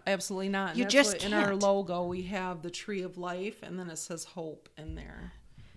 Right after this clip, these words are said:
Speaker 2: Yeah, because you, when you lose the hope, that's just hard. That's,
Speaker 1: Mm-hmm.
Speaker 2: I feel like that in so many things, definitely with this grief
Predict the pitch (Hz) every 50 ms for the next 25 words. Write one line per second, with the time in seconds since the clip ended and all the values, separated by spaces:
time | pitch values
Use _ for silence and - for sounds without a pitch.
0 | - - - 277 302 - - - - - - - - - - - 208 - 233 220
1 | 202 202 160 - - - - - - - - - - - - - - 135 143 214
2 | 226 226 220 220 214 220 240 240 269 285 285 269 - - - - 202 190 - -
3 | - - 208 175 - - - - - - - - - - - - - - - -
4 | - _ _ _ _ - 247 233 226 - - - - 180 - - - - - -
5 | - - - - - - 226 - - 170 165 170 170 175 - - - _ _ _
6 | _ _ _ _ _ _ - _ _ - 202 196 - - 247 233 214 202 - -
7 | 190 185 185 180 180 175 175 - - - - - 196 190 190 180 175 - 175 170
8 | 165 175 - - 226 226 247 233 202 180 180 175 - 165 - - 180 165 - 175
9 | 180 196 196 - - - - - -